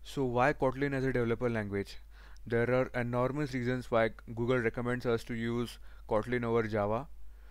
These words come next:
Few of them, uh, reasons are given on the screen. So Kotlin is expressive, statically typed language for development. It was developed by JetBrains in, uh, two thousand ten. It has over five point eight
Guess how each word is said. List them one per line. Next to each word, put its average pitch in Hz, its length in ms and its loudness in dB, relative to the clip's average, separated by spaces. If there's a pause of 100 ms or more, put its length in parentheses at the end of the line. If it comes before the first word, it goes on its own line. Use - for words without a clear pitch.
(120)
Few 120 240 2
of 107 140 0
them, 117 340 0
uh, 101 300 2
reasons 107 420 -2
are 113 120 0
given 110 240 -2
on 107 80 -4
the 107 80 -2
screen. 131 380 -8 (1300)
So 120 300 -2
Kotlin 151 360 0
is 139 120 -2
expressive, 139 680 0
statically 120 520 0
typed 117 360 0
language 107 420 -2
for 107 160 0
development. 117 520 -2 (460)
It 117 200 -2
was 117 460 2
developed 117 300 2
by 113 120 6
JetBrains 113 540 0
in, 110 260 -2
uh, 101 160 -4
two 117 60 -8
thousand 110 340 -2
ten. 131 240 -2 (680)
It 123 140 2
has 123 240 4
over 131 220 2
five 123 360 4
point 131 220 -2
eight 127 220 0